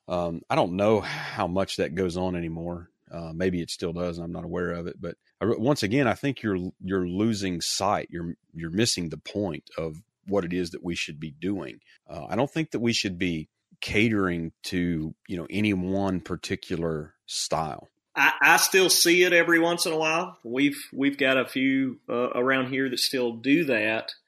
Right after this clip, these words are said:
Speaker 2: I think that it also misses the point that a church is supposed to bear with one another. It's often, uh,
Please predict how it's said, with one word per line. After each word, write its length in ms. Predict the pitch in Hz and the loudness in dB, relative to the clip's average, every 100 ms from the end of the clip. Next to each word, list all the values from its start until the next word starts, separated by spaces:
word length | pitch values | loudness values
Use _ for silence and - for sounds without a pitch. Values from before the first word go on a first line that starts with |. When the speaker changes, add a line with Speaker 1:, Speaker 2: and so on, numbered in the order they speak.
| _ _ | _ _
Speaker 2:
I 120 | - 147 - | 0 0 2
think 300 | 202 151 147 | 0 2 2
that 120 | 156 | 4
it 120 | 151 | 6
also 460 | 139 160 175 165 139 | 6 4 4 2 2
misses 580 | 139 147 - 160 139 - | 2 2 2 0 -2 -4
the 100 | 139 | -6
point 560 | 139 - 165 175 123 113 _ 120 | -8 -4 0 0 0 -4 _ -4
that 380 | 131 131 127 - - | 0 2 0 -2 -6
a 60 | |
church 720 | 117 - 165 175 165 - - - - | -4 0 4 4 2 0 -2 -2 -2
is 220 | 139 - | 0 0
supposed 460 | 123 151 151 - | 0 2 2 2
to 60 | 139 | -4
bear 520 | 107 123 127 143 160 | -2 2 4 4 4
with 260 | 165 165 165 | 2 0 2
one 220 | 160 170 | 0 2
another. 460 | 165 165 165 190 _ _ - | 2 0 0 -4 _ _ 0
It's 180 | 143 143 | 2 6
often, 840 | 143 156 170 170 147 135 131 135 _ - | 6 6 6 4 4 2 -4 -8 _ -8
uh, 360 | 113 113 113 | -4 -2 -4